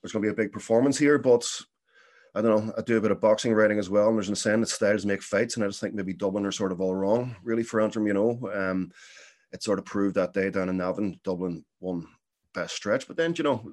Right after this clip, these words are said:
look what the Dubs did. They went out and beat Galway the following week. Um, very, very good side. But the one that really, suppose, sticks is that defeat in the relegation playoff against Laois. Um, really poor first half that day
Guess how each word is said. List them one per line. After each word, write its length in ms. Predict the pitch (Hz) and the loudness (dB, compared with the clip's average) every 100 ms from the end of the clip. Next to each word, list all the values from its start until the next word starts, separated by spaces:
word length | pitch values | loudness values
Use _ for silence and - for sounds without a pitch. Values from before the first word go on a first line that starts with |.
| - | -8
look 80 | 120 | -6
what 80 | 113 | -6
the 60 | |
Dubs 260 | 104 104 98 | -4 -2 -2
did. 180 | 107 98 | -4 -4
They 60 | |
went 120 | 107 101 | -2 -4
out 40 | |
and 80 | 95 | -4
beat 140 | 101 | -6
Galway 320 | 85 98 98 | 0 2 2
the 80 | 98 | 0
following 400 | 92 98 95 95 | 0 -2 0 -2
week. 240 | 104 127 - _ - - - - _ - | -2 -4 -10 _ -20 -20 -20 -20 _ -6
Um, 380 | 98 98 92 87 _ _ _ _ _ _ _ | -2 -2 -2 -8 _ _ _ _ _ _ _
very, 220 | 92 110 | -4 -2
very 240 | 104 98 92 | 0 -2 -2
good 120 | 90 | -6
side. 360 | - 101 117 120 | -4 0 0 0
But 260 | 113 - - _ _ - | -2 -2 -10 _ _ -4
the 80 | |
one 200 | 107 123 | 2 6
that 80 | 131 | 6
really, 360 | 120 104 104 107 | 4 0 0 0
suppose, 300 | - 101 95 | -4 -6 -4
sticks 320 | - 110 - | 0 -2 -2
is 160 | - 92 | -6 -4
that 220 | 95 - | -4 -6
defeat 360 | - 95 92 - | -10 -10 -8 -8
in 160 | 92 | -6
the 180 | 90 85 - | -6 -8 -8
relegation 440 | 92 90 87 90 | -8 -6 -8 -8
playoff 420 | 78 85 87 87 | -8 -6 -4 -6
against 280 | 95 85 85 | -10 -12 -10
Laois. 380 | 90 87 - - | -8 -8 -10 -12
Um, 380 | 98 90 85 87 - _ _ - - _ _ - | -12 -10 -8 -10 -14 _ _ -20 -20 _ _ -2
really 300 | 107 117 104 | 2 4 2
poor 240 | - 95 | 0 -4
first 300 | - 92 - | -2 -6 -4
half 240 | 87 87 | -6 -4
that 180 | - 87 | -4 -6
day 320 | 98 92 92 | -2 -2 -2